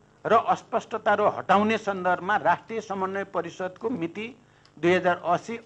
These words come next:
असार सोह्र गते पोखरामा सम्पन्न पहिलो बैठकले केही महत्त्वपूर्ण निर्णयहरू लियो। उक्त बैठकले साबिकको कार्य विस्तृतीकरणमा परिमार्जन गर्न आवश्यक देखि छ महिनाको अवधिमा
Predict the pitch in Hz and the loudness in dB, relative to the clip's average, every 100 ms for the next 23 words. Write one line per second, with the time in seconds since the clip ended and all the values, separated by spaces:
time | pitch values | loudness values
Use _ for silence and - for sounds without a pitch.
0 | - 220 202 202 208 - - - 214 220 | -2 0 4 4 4 -6 -20 -2 6 8
1 | 214 165 143 123 - _ - _ _ 196 | 6 4 -2 -6 -18 _ -20 _ _ -2
2 | 180 208 214 220 196 196 185 190 190 170 | 2 6 6 4 0 -2 -2 -2 -2 -2
3 | 185 220 247 233 175 170 170 175 - 185 | 0 2 2 2 -2 -2 -6 -6 -4 -4
4 | 185 156 170 170 185 226 214 160 151 151 | -2 0 0 0 -2 -4 -4 -2 0 0
5 | 139 147 165 - _ _ - 135 170 151 | 0 -4 -6 -10 _ _ -12 -4 -2 -2
6 | 101 - _ _ _ _ _ - 226 247 | -4 -14 _ _ _ _ _ -2 2 2
7 | 208 185 180 190 202 233 - 185 180 180 | 4 2 2 -4 -2 -4 0 2 2 2
8 | 240 - 254 247 190 196 180 - - 170 | -6 -2 -2 2 0 0 -4 -10 -14 -14
9 | 196 180 170 160 143 - - _ _ _ | -14 0 2 4 0 -4 -18 _ _ _
10 | _ 143 185 - - 180 196 190 190 190 | _ 0 0 0 0 0 2 4 4 2
11 | 214 190 165 170 165 - 185 190 - 233 | -4 2 2 2 0 2 4 4 -2 -8
12 | 175 160 180 269 - - _ _ - 175 | -6 -6 -8 -12 -14 -20 _ _ 2 6
13 | 208 226 233 226 220 185 170 151 147 143 | 6 4 2 2 4 6 4 0 -2 -2